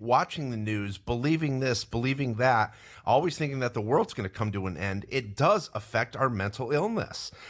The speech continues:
And, you know, it, it comes through right down to our finances. And that's where people tend to make really bad decisions. And so we're seeing a lot of people that are making, uh, irrational decisions, quick decisions, bad decisions.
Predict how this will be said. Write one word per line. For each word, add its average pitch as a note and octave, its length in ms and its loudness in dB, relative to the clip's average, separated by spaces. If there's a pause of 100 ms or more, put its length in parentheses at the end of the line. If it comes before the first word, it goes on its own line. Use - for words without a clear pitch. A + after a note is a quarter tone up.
(140)
And, C#3+ 320 2
you D#3 180 0
know, C#3 120 2
it, A#2+ 220 -2
it B2+ 220 -6
comes G3 360 -2
through D3+ 320 0
right A#2 280 2
down D3 200 2
to C#3+ 120 -2
our A#2+ 80 2
finances. A2 840 0 (340)
And B2+ 160 2
that's G#3+ 220 0
where D#4 100 -4
people C#3 540 -2
tend C#3+ 300 -2
to C3 160 -2
make B2 360 -2
really D#3+ 380 0
bad D3 260 0
decisions. B2+ 720 -4 (340)
And C3+ 280 2
so C3+ 320 4
we're C3 180 -2
seeing A3 300 0
a C3+ 60 0
lot B2+ 200 4
of A2+ 140 -8
people C3+ 360 -2
that A2+ 140 2
are G#2 220 2 (320)
making, C3+ 640 -2 (300)
uh, F2 200 0 (480)
irrational A#2+ 680 2
decisions, G2 640 -6
quick - 460 0
decisions, G2+ 640 -4
bad D3 520 -2
decisions. F#2 680 -10